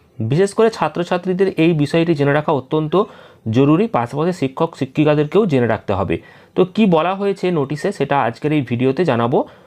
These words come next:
পশ্চিমবঙ্গ মধ্যশিক্ষা পর্ষদ মূলত এই নোটিশটা প্রকাশ করেছে এবং সেই নোটিশে বিস্তারিত যেটা বলা হয়েছে, সেটা আজকের এই ভিডিওতে আলোচনা করা হবে। তো অবশ্যই গুরুত্বপূর্ণ ভিডিওটি মনোযোগ সহকারে শেষ পর্যন্ত দেখবেন।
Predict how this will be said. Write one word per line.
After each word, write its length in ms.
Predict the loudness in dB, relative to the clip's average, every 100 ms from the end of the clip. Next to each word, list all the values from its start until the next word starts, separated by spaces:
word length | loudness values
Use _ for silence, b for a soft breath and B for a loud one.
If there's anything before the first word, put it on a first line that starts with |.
| B -2
পশ্চিমবঙ্গ 500 | 0 2 2 2 2
মধ্যশিক্ষা 680 | 2 0 0 -2 -2 -2
পর্ষদ 420 | 0 0 0 -2 -2
মূলত 280 | 0 0
এই 240 | 0 0 -2
নোটিশটা 360 | 0 -2 -2
প্রকাশ 340 | -2 -2 -2 -2
করেছে 340 | 0 0 0
এবং 160 | -2 0
সেই 200 | 0 0
নোটিশে 420 | 2 0 2 2 2 B B -2
বিস্তারিত 540 | 0 2 2 4 4
যেটা 280 | 4 2 0
বলা 280 | 2 0 2
হয়েছে, 300 | 0 0 -4
সেটা 240 | 0 0
আজকের 380 | -2 -2 -4 -2
এই 200 | -2 -2
ভিডিওতে 360 | 0 -2 0
আলোচনা 300 | 0 -2 -6
করা 220 | -2 -2 0
হবে। 240 | 0 -2 B B B B
তো 80 | 0
অবশ্যই 400 | 0 -2 -2 -2
গুরুত্বপূর্ণ 600 | 0 -2 -2 -4 0 0
ভিডিওটি 440 | 0 2 2 2
মনোযোগ 400 | 2 2 0 -2
সহকারে 400 | 0 -2 0 -2
শেষ 260 | -2 -4 -4
পর্যন্ত 460 | 0 0 2 0 2
দেখবেন। 440 | 0 0 0